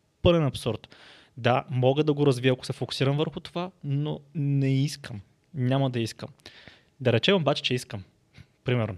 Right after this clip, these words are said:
И ви взема идеята. Какво от това? Много малко бизнеси по принцип успяват.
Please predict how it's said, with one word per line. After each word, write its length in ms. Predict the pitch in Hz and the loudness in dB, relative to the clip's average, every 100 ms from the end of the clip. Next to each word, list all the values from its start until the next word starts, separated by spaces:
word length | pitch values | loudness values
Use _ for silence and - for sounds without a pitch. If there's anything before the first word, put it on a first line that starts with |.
| - _ | -14 _
И 120 | 180 | -8
ви 80 | 180 | -4
взема 300 | 131 151 147 | 0 2 2
идеята. 360 | 135 127 110 - - _ _ _ _ _ _ | 0 -2 -4 -10 -20 _ _ _ _ _ _
Какво 320 | - 113 135 127 | -6 -2 0 0
от 100 | 131 | -2
това? 200 | 107 92 _ _ _ _ 127 | -6 -8 _ _ _ _ 0
Много 340 | 135 151 151 | 4 6 6
малко 320 | 147 135 135 | 4 2 0
бизнеси 340 | 131 127 123 - | 0 0 -2 -8
по 80 | |
принцип 360 | 117 120 110 - | -4 -2 -4 -8
успяват. 500 | - - 107 95 | -16 -4 -2 -4